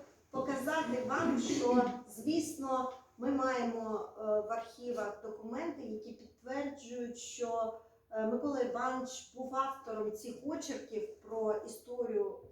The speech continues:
української літератури і дуже багато писав, е, наукових статей, розвідок, е, працюючи з архівними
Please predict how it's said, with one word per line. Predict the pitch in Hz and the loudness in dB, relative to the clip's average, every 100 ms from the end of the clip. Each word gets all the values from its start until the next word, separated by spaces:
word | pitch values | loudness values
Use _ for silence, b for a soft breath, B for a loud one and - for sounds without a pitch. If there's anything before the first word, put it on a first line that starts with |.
| 202 | -10
української | - 220 233 226 - 196 190 208 | -8 -2 -2 -2 -4 -8 -6 -2
літератури | 214 220 214 220 269 320 285 233 - - B - | -2 0 -2 -4 -4 -4 -2 -2 -4 -10 B -10
і | |
дуже | - 285 220 | -4 -4 -2
багато | 226 226 226 214 | -2 0 -2 -4
писав, | - 214 220 214 - - - | -8 -8 -4 -2 -4 -8 -10
е, | 196 196 196 190 185 202 | -6 -4 -4 -6 -4 0
наукових | 240 233 269 285 294 254 - - | 2 0 -2 -2 0 -2 -4 -8
статей, | - 247 247 247 233 220 214 | -12 -6 -4 -4 -4 0 0
розвідок, | 247 302 208 233 226 220 214 - B B - | 0 -2 -2 -4 -4 -2 -4 -6 B B -4
е, | 208 214 202 - | 0 0 0 -4
працюючи | 240 254 311 330 - 226 | -4 -4 0 0 0 -4
з | 214 | -6
архівними | 220 - 240 220 226 220 214 | -6 -4 -4 -2 0 0 0